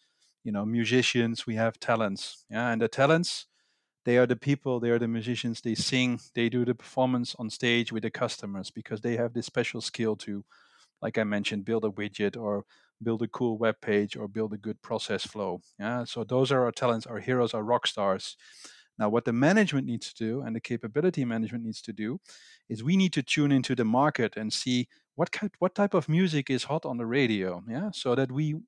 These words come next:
may want to decide that, "Oh, maybe we should tune into a more rock sound or a more, uh, more classical music." And if you compare those musics, of course, it is the,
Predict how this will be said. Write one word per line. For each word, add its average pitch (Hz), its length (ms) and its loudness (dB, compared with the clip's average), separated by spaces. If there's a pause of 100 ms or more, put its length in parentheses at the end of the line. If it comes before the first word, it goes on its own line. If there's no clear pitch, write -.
may 127 400 2
want 123 320 0
to 107 220 -4 (500)
decide 120 540 4
that, 113 260 0
"Oh, 170 200 0 (160)
maybe 127 240 0
we 123 120 -2
should 117 240 -6
tune 123 320 -2
into 117 360 -2
a 113 40 -2
more 113 240 -2
rock 123 240 0
sound 151 440 0 (100)
or 104 240 -6 (680)
a 110 120 -12
more, 107 560 -2
uh, 101 320 -4
more 107 220 -4
classical 147 560 2
music." 139 640 2
And 123 120 -4
if 120 140 -4
you 131 80 -6
compare 117 340 -2
those 110 220 -2
musics, 117 460 -4
of 113 100 -14
course, 117 420 0 (600)
it 110 160 -4
is 113 420 0
the, 110 260 2